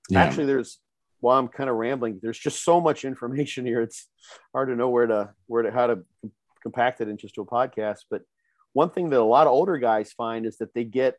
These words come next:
Speaker 2: a, an hematocrit increase from test use or just injectable use that they didn't get when they were younger. So their hematocrit will just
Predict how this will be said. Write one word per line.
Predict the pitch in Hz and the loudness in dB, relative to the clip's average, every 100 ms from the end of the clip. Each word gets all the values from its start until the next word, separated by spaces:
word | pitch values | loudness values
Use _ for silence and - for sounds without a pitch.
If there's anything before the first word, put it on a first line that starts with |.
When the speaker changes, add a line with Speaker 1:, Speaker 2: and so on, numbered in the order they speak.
| 104 | -8
Speaker 2:
a, | 113 | -12
an | 120 110 | -8 -8
hematocrit | 117 147 160 - 120 | -2 0 0 0 -6
increase | 113 110 - 107 104 - - _ _ _ - | -6 -10 -8 -8 -8 -12 -20 _ _ _ -10
from | 113 110 _ _ | -8 -8 _ _
test | 135 135 - 135 | 0 0 0 -6
use | 135 135 139 139 - - _ _ - | -4 -2 -2 -6 -12 -20 _ _ -6
or | 117 | -6
just | 113 135 117 | -4 -6 -6
injectable | 110 131 156 123 110 104 | -2 -2 -2 -4 -4 -4
use | 104 107 - | -4 -6 -8
that | 110 120 | -10 -8
they | |
didn't | 117 135 123 | -4 -2 0
get | 120 131 | 0 0
when | 120 104 | -4 -6
they | 101 | -6
were | 98 104 | -4 -6
younger. | 101 98 87 | -6 -10 -12
So | - | -10
their | 110 117 | -4 -2
hematocrit | 113 135 127 - 107 | 0 0 0 -6 -6
will | 104 | -8
just | - - | -10 -14